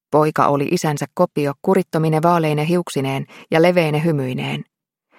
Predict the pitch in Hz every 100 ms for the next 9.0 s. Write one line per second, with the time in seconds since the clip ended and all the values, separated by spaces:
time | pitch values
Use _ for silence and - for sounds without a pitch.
0 | _ 220 214 208 196 - 175 160 151 143
1 | 139 160 156 131 123 135 - 139 139 139
2 | 160 156 139 131 139 139 165 160 - 143
3 | 143 - 180 165 151 147 147 147 - -
4 | - - 190 180 - 143 143 165 160 151
5 | 147 156 165 151 - 123 117 104 - -
6 | - 160 180 175 - 135 139 156 139 -
7 | - - - - _ _ _ _ _ _
8 | _ _ _ _ - 156 - 160 147 135